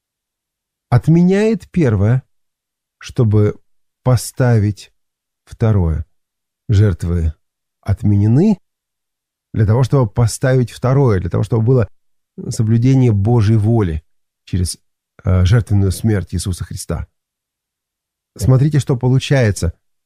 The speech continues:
Бог Отец как будто нарисовал чертеж, план церкви. Бог Сын пришел, чтобы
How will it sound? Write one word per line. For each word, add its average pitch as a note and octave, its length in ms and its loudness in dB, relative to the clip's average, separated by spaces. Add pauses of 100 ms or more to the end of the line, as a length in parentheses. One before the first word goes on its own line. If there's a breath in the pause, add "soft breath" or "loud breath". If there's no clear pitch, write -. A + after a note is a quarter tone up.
(280)
Бог B2 440 0
Отец - 600 -2
как C#3+ 200 -2
будто G3+ 440 -2 (260)
нарисовал D#3 920 0
чертеж, - 920 -2 (540)
план F3 380 2
церкви. - 560 -4 (720)
Бог C#3 320 0
Сын C4 480 0 (960)
пришел, G#3 580 -2 (420)
чтобы F#3 420 0